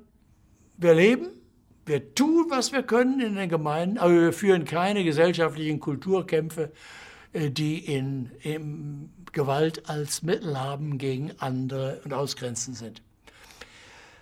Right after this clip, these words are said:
Es kann sein, dass in Demokratien Mehrheitsentscheidungen fallen und Gesetze beschlossen werden, die den Geboten Gottes widersprechen.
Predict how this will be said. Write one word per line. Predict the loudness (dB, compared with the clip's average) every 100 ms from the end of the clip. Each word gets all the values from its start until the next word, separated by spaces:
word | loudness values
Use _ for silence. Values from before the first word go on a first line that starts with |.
| _ _ 2
Es | 2 2 2
kann | 0 0 -2
sein, | -4 -4 -2 -4 -6 -8 -12 _ -10 0
dass | 2 2 2
in | 0 4
Demokratien | 4 4 0 0 -2 0 -2 0 2 2 2
Mehrheitsentscheidungen | 4 4 4 0 -2 -4 -2 0 2 0 0 0 2 2 2 0
fallen | 0 0 4 4 4 0 -2 -10 -20 -20 -12 -2
und | 0 2
Gesetze | 2 2 2 2 0 2 4
beschlossen | 4 0 0 0 0 0
werden, | 4 4 4 0 -6 -12 -20 -20 -20 -20 _ _ _ 0
die | 2 2 0 -2
den | 0 2 2 2 2 2
Geboten | 2 4 4 2 -6
Gottes | -6 -6 -8 -6
widersprechen. | -4 -2 -2 -4 -4 -6